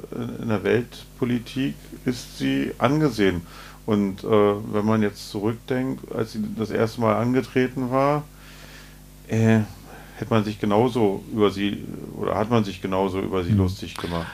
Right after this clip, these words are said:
Speaker 1: ne?
Speaker 2: Ich glaub auch,
Speaker 1: Und
Speaker 2: dass
Speaker 1: nicht
Speaker 2: sie
Speaker 1: ernst genommen und hat, äh, gedacht, <laughs> "Ah, na ja, lass mal."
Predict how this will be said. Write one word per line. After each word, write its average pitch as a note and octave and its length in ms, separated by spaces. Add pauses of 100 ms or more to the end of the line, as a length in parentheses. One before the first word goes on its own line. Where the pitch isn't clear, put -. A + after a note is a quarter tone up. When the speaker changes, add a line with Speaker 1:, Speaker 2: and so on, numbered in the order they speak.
Speaker 1:
ne? F2+ 120
Speaker 2:
Ich A#2+ 100
glaub B2+ 200
auch, C3 220
Speaker 1:
Und G#2 100
Speaker 2:
dass B2 60
Speaker 1:
nicht A2+ 80
Speaker 2:
sie C3 100
Speaker 1:
ernst G2+ 340
genommen F2+ 280
und F#2 140
hat, F#2+ 180
äh, G#2+ 160 (220)
gedacht, - 280
<laughs> A#2+ 100
"Ah, A2 140 (160)
na A2+ 160
ja, F#2 200 (180)
lass G2+ 240
mal." E2+ 140